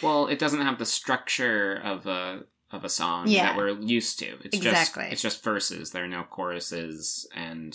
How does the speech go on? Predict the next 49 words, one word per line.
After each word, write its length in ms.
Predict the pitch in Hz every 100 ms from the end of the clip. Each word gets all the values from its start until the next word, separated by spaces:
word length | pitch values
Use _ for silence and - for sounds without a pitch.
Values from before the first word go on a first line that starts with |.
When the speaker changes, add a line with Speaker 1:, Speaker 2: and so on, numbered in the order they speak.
| -
Speaker 1:
no 140 | 82
bridges. 560 | 78 80 - - - 185
Speaker 2:
Yeah. 360 | 190 185 - - - - 320
Yeah, 300 | 349 202 190
and 120 | 254
it's, 180 | 254 -
I, 100 | 277 269 -
you 120 | 285
know, 160 | 285
it's 200 | 277 254
nice 400 | 240 240 240 269
to 120 | - 247
listen 280 | 220 233
to. 540 | 208 240 220 226 226 226
It's 140 | -
easy 280 | - 214 240
to 80 | 220
listen 300 | 202 208 190
to, 400 | - 175 175 180
you 120 | 196
know, 220 | 180 175 202
but 140 | 190
it's 140 | 190
Speaker 1:
Mm-hmm. 120 | - 196
Speaker 2:
not, 420 | 190 185 180 - - - -
when 160 | 196 202
you're, 120 | 196
say 200 | - 208
you're 100 | 202
listening 280 | 190 196 175
to 60 |
Lover 260 | 170 160 165
and 140 | 165
you're, 120 | 160 151
like, 220 | 147 -
on 260 | 165 170 156
Bop 300 | 175 151 -
City, 340 | - 285 247
you're 260 | 185 175 202
not 160 | 214 170
gonna 200 | 196 170
Speaker 1:
<laughs> 40 |
Speaker 2:
go 160 | 185 185
to 80 |
this 220 | 175 170 -
song, 520 | 170 160 196 269 311
you 120 | 311
know? 360 | 320 330 370 415
Speaker 1:
Right. 260 | - 208